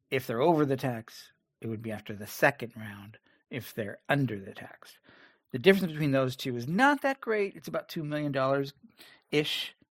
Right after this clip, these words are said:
Um, so from an overall sort of asset value point of view, yeah, it helps. Um, it's basically cutting their losses. And also the actual salaries they, they are saving is also cutting their losses.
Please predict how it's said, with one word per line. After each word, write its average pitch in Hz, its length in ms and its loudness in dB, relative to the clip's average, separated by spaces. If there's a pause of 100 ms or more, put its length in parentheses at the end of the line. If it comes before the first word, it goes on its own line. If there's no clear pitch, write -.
(220)
Um, 117 800 -2
so 139 560 2 (160)
from 156 200 -2
an 135 160 2
overall 139 400 4
sort 120 160 -6
of 117 60 -4
asset 135 320 2
value 113 240 -8
point 110 180 -12
of 110 80 -12
view, 110 240 -12 (540)
yeah, 269 240 6 (180)
it 165 120 0
helps. - 420 -4 (260)
Um, 135 640 0
it's 143 180 -6
basically 160 360 -2
cutting 131 260 -4
their 110 120 -6
losses. - 460 -16 (460)
And 135 80 4
also 135 220 4
the 120 140 2
actual 117 260 0
salaries 147 640 -2
they, 120 360 -10 (340)
they 117 160 -10
are 120 160 -10
saving 117 580 -6
is 135 160 -2
also 139 220 0
cutting 107 260 -12
their 101 140 -16
losses. - 480 -20